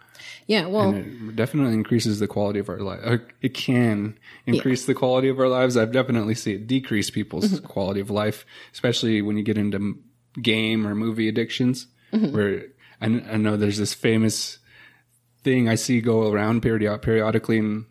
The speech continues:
Speaker 2: social media and different forms of binging. Like certain
Speaker 1: Oh,
Speaker 2: things
Speaker 1: yeah.
Speaker 2: people will binge on with, uh, social media or, like, movie series,
Speaker 1: Mm-hmm.
Speaker 2: T V series, Netflix.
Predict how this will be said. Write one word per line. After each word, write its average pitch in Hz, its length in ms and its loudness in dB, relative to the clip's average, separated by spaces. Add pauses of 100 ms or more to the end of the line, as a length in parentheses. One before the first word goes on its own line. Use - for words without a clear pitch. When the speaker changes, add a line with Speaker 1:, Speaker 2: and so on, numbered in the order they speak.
Speaker 2:
social 110 340 2
media 107 320 0
and 110 220 0
different 104 300 -2
forms 117 340 0
of 101 260 -4 (100)
binging. 104 500 -4 (480)
Like 107 120 -8
certain 120 320 0
Speaker 1:
Oh, 170 380 2
Speaker 2:
things - 240 2
Speaker 1:
yeah. 135 80 -4
Speaker 2:
people 120 200 -2
will 107 120 0
binge 113 380 0
on 131 580 -4 (200)
with, 104 280 -4
uh, 98 220 -4 (1000)
social - 360 0
media 120 480 0
or, 107 200 -4
like, 101 420 -6 (320)
movie 117 420 0
series, 127 500 -2
Speaker 1:
Mm-hmm. 196 240 -2
Speaker 2:
T 131 120 -2
V 113 120 0
series, 127 480 -4 (520)
Netflix. 113 680 -2